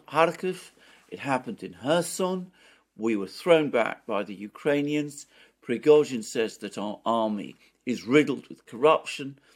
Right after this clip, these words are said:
that it doesn't really exist, that it can't fight,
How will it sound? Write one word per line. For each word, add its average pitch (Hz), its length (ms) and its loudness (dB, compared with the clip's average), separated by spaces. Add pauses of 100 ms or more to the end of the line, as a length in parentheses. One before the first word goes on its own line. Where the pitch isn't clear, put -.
(160)
that 110 100 4
it 110 80 2
doesn't 113 300 0
really 98 240 -6
exist, - 560 -2 (240)
that 113 160 0
it 110 140 -4
can't 98 300 -6
fight, 151 540 2